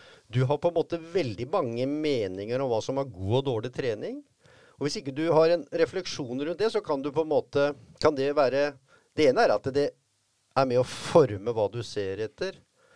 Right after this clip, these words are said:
eh, og hvordan du fortolker det du ser. Men det andre er på en måte at hvis ikke du på en måte har en, eh, bevissthet om det,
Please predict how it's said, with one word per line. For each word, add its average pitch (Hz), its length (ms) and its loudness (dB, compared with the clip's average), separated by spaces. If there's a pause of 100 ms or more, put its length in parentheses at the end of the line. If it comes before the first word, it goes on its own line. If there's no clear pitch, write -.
(320)
eh, 123 200 2
og 139 200 -4
hvordan 117 220 -2
du 120 80 -6
fortolker 127 640 -4
det 123 140 -4
du 139 80 -8
ser. 180 260 -4
Men 156 100 -2
det 160 80 0
andre 139 260 4
er 120 40 6
på 143 100 -2
en 143 140 0
måte 123 80 2
at 120 80 2
hvis 143 180 -8
ikke 123 120 -8
du 127 100 -6
på 135 100 -4
en 143 60 -6
måte 120 380 2 (240)
har 117 180 6
en, 127 180 0 (120)
eh, 123 220 -4
bevissthet 127 720 -6
om 143 140 -6
det, 185 160 -4